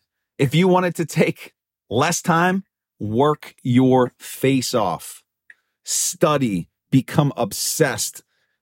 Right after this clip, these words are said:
with trading. Become obsessed with being profitable. Learn everything that you can. Practice paper trade over and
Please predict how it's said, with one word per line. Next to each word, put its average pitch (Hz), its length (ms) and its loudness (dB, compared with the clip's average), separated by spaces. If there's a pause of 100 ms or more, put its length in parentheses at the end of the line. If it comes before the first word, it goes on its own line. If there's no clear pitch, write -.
with 117 180 0
trading. 113 520 -2
Become 135 340 0
obsessed 135 520 0
with 127 120 -2
being 127 220 0
profitable. 120 640 -2 (300)
Learn 139 400 0 (140)
everything 147 1160 0
that 120 240 0
you 131 200 0
can. 110 500 -2 (560)
Practice 135 680 -4 (240)
paper 139 360 2
trade 107 400 0 (160)
over 127 540 2
and 120 200 2